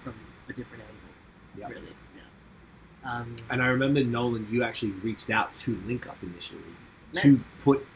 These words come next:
Speaker 2: jobs on the job board. So
Speaker 1: Sweet.
Speaker 2: that was a proactive thing. And I was like, "Well, this is great. We were already talking." I was like, "Yo, I know Maddie for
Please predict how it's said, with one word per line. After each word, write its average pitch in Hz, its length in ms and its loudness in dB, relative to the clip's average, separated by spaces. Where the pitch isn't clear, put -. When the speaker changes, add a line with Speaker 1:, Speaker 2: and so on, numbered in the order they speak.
Speaker 2:
jobs 117 320 0
on 104 180 -2
the 87 80 -14
job 120 280 0
board. 92 260 -10
So 101 340 -4
Speaker 1:
Sweet. 131 240 -4
Speaker 2:
that 120 180 2
was 110 140 2
a 107 60 -6
proactive 113 680 0
thing. 104 380 -6
And 123 140 2
I 123 60 6
was 117 120 4
like, 120 200 -2
"Well, 123 220 -2
this 123 160 4
is 120 100 -2
great. 135 320 2
We 123 80 2
were 123 80 4
already 117 200 2
talking." 127 340 0
I 110 40 -6
was 110 120 -8
like, 107 160 -2
"Yo, 113 200 0
I 101 100 -6
know 107 140 -8
Maddie 104 320 -6
for 104 140 -16